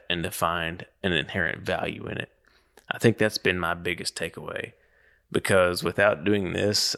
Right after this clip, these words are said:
I would not have recognized, like you said,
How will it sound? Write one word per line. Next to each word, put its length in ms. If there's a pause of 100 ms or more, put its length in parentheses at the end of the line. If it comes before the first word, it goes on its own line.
I 60
would 160
not 180
have 260
recognized, 760
like 180
you 120
said, 440